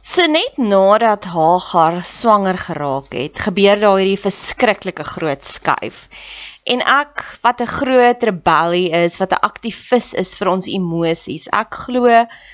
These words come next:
as dit goed gaan met ons hart, gaan dit goed met alles in ons lewe. So hierdie punt was nogals vir my baie groot. En hy het by Hagar ingegaan en sy het swanger geword. Maar toe sy sien dat sy swanger was, het haar meesteres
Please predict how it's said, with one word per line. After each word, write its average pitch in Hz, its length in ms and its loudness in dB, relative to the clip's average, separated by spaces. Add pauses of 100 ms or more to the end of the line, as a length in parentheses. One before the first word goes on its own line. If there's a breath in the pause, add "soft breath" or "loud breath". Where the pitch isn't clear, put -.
(400 loud breath)
as 220 180 0
dit 214 140 -8
goed 349 240 0
gaan 370 200 2
met 349 140 -2
ons 330 180 0
hart, 226 360 2
gaan 208 180 -4
dit 185 140 -6
goed - 300 -8
met 185 160 -6
alles 160 340 -2
in 165 60 -8
ons 156 220 -8
lewe. 151 400 -6 (600 loud breath)
So - 140 0
hierdie 240 280 2
punt 277 280 0
was 208 200 0
nogals 190 280 0
vir 196 100 -2
my 156 200 2
baie 127 260 0
groot. 143 580 -2 (1000 loud breath)
En 247 200 0
hy 220 360 2
het 202 640 -4
by 190 180 2
Hagar 175 600 2
ingegaan 190 680 -2
en 190 200 -6
sy 240 200 0
het 240 120 -4
swanger 277 400 2
geword. - 560 -10 (460 loud breath)
Maar 277 260 2
toe 415 120 0
sy 415 220 2
sien 285 300 -2
dat 262 140 2
sy 240 120 0
swanger 262 560 0
was, 143 240 2
het 202 160 -2
haar 196 160 2
meesteres 190 1160 0